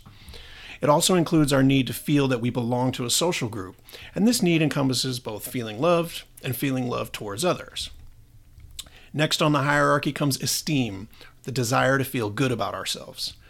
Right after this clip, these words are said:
According to Maslow, esteem needs include two components.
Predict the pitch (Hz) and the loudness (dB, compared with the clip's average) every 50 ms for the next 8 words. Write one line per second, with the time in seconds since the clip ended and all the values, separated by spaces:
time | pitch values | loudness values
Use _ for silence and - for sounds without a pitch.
0 | - - - - - - - - 165 156 147 143 147 139 151 165 175 175 165 165 | -20 -20 -20 -20 -20 -16 -6 -2 0 2 4 4 6 6 6 6 6 4 4 4
1 | 147 143 131 127 - - - 170 165 160 160 147 139 139 139 127 131 127 - - | 4 4 4 2 0 0 0 2 2 4 4 4 4 2 2 0 -2 -4 -2 -2
2 | 131 131 120 - - 135 120 117 - 131 120 147 165 180 165 120 104 110 - - | -2 -2 -2 -2 -4 -4 -4 -4 -4 -6 -4 -2 0 0 0 -2 -4 -6 -6 -6
3 | - - | -6 -6